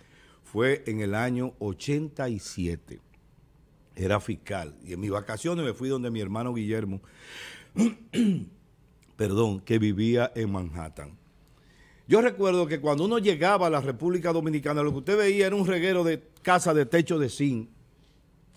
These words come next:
Mire ahora, por el, por el, ya nos, casi nosotros no viajamos por el Aila, siempre viajamos por Santiago, por la comodidad y la distancia.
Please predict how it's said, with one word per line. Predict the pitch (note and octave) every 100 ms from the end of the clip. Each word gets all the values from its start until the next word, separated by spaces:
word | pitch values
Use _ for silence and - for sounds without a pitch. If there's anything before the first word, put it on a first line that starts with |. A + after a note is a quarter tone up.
| - - -
Mire | G#2 D#3+ F#3+
ahora, | F3 E3+ F#3 F#3 D3
por | D3 C#3+
el, | C#3
por | - C#3 D#3
el, | D#3+ C3+
ya | A3+ C4+
nos, | A3 -
casi | - G3 G#3
nosotros | F#3 F#3+ F3+ E3
no | E3+
viajamos | D#3+ D3 D3+ C#3+
por | C#3 A#2
el | D3
Aila, | F#3 A2+ G2
siempre | C#3 C#3 C#3+
viajamos | A#2 G#2 C3 A#2
por | A#2
Santiago, | A2 F#2+ C3+ C3
por | G#2+
la | G2+ G2
comodidad | F#2+ F#2 F2 F#2+ A#2+
y |
la | G#2+
distancia. | F2+ D#2+ D3+ B2 F#2